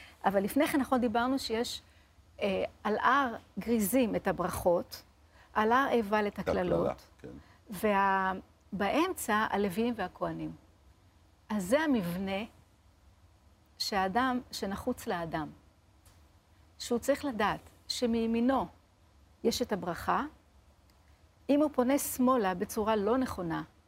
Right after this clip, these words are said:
Speaker 1: הוא מקבל את ההפוך, והוא תמיד כלוי שמלווה את הפעולות שלו
Speaker 2: צריך להיות
Speaker 1: בתווך.
Speaker 2: באמצע.
Speaker 1: בתווך. בין זה לבין זה,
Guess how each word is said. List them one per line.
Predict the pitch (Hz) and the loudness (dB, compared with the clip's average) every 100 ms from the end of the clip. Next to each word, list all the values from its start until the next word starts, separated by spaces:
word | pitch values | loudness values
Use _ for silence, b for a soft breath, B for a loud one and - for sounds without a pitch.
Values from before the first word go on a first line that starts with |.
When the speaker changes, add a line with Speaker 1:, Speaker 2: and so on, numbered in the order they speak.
| _ _ _ _ - | _ _ _ _ -10
Speaker 1:
הוא | - | -2
מקבל | 208 - 202 233 214 | -2 0 2 2 2
את | 202 | 0
ההפוך, | 156 - 185 196 - - - _ _ _ _ _ _ | -4 0 2 2 0 -10 -20 _ _ _ _ _ _
והוא | 190 233 320 370 | 0 2 4 2
תמיד | - 247 247 320 202 202 - | 0 0 2 2 0 -6 -2
כלוי | 233 208 196 190 240 302 359 | 0 2 0 2 0 0 -4
שמלווה | - - 202 196 190 185 180 240 285 330 - _ _ _ 233 | -6 -2 -2 0 0 0 0 2 0 -2 -12 _ _ _ -2
את | 220 | -2
הפעולות | 202 240 214 220 262 | -2 0 2 4 2
שלו | - 285 294 349 - _ _ | 0 2 2 2 -4 _ _
Speaker 2:
צריך | - 214 | 2 4
להיות | 98 | 4
Speaker 1:
בתווך. | 92 92 92 | 4 4 2
Speaker 2:
באמצע. | 85 80 - - - | 0 -6 -8 -8 -6
Speaker 1:
בתווך. | 208 247 240 156 - - - _ _ _ | 0 2 2 -2 -12 -18 -20 _ _ _
בין | 220 247 | 2 2
זה | 240 254 | 4 2
לבין | 226 208 202 | 2 -2 -4
זה, | 196 262 | 0 2